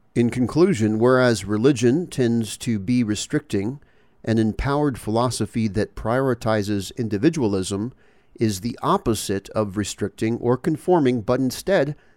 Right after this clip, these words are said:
leads to complete liberation. And then it goes on to say, "Sometimes the deeper potential within us is buried so deep that it can take many years to ex-,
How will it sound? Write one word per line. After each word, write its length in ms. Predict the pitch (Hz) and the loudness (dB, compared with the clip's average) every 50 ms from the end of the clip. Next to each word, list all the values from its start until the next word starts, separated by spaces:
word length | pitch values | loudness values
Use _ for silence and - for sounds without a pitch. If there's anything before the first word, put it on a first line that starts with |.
| _ - - | _ -14 -6
leads 360 | 117 120 120 127 123 110 - | -2 0 0 0 -2 -4 -8
to 200 | - - 117 107 | -6 -4 -6 -4
complete 640 | - - 117 104 98 87 - 120 131 139 - - - _ _ _ _ _ _ _ _ - | -4 -4 -4 -4 -4 -6 -6 -6 -6 -6 -6 -12 -18 _ _ _ _ _ _ _ _ -4
liberation. 640 | 113 113 104 110 107 98 92 85 - - - - - - - _ _ _ _ _ _ _ _ _ _ _ _ _ _ _ _ - | -4 0 4 4 4 4 4 0 -6 -10 -14 -18 -20 -20 -20 _ _ _ _ _ _ _ _ _ _ _ _ _ _ _ _ -10
And 100 | - 110 | -6 -4
then 80 | 104 101 | -2 -2
it 60 | 95 | -2
goes 240 | - 104 104 98 110 | 0 0 0 2 2
on 200 | 107 104 104 101 | 0 0 0 -2
to 120 | 101 110 98 | -2 -4 -6
say, 400 | - - 98 95 95 95 98 101 - _ _ - _ _ _ _ _ _ _ _ _ - | -4 -2 -2 0 -2 -2 -6 -8 -14 _ _ -20 _ _ _ _ _ _ _ _ _ -12
"Sometimes 840 | - - 151 147 170 143 - 131 120 113 104 104 110 110 101 - - _ - | -4 0 0 0 0 0 0 2 2 4 4 2 0 -2 -4 -8 -12 _ -8
the 120 | 104 113 | -6 -6
deeper 360 | 101 92 151 160 - - 151 139 | -2 -2 -2 -2 0 0 -2 -2
potential 640 | - 113 101 - - 147 147 - - 151 131 117 | -2 -4 -6 -2 -2 -2 -2 0 -2 0 0 2
within 280 | 107 110 107 120 113 113 | 2 2 4 4 4 4
us 340 | 110 110 107 - - - - - - _ _ _ _ _ | 4 2 0 -2 -6 -12 -14 -18 -20 _ _ _ _ _
is 220 | - - 113 101 95 | -2 0 0 0 0
buried 580 | 90 92 113 120 117 113 113 110 104 - - | 0 0 2 2 4 2 2 0 -2 -6 -8
so 300 | - - - 135 147 156 | -8 -4 0 2 2 2
deep 340 | 139 110 120 113 98 - - - - _ _ _ _ _ _ - | 2 2 0 0 0 -2 -8 -20 -20 _ _ _ _ _ _ -12
that 200 | 107 98 110 104 | -4 -2 0 0
it 160 | 104 98 - | 0 -4 -4
can 180 | - 113 104 95 | -4 -4 -4 -2
take 340 | - 123 113 107 - - - _ _ _ _ _ _ - | 0 2 0 0 0 -6 -20 _ _ _ _ _ _ -8
many 340 | 104 110 113 127 139 151 151 | -4 0 0 2 2 2 0
years 760 | 131 101 98 107 107 98 90 87 78 76 - - - - - _ _ _ _ - - | 0 0 2 2 4 4 2 0 -4 -8 -10 -12 -12 -14 -16 _ _ _ _ -16 -8
to 120 | - - | -6 -4
ex-, 140 | 107 98 - | -4 -4 -6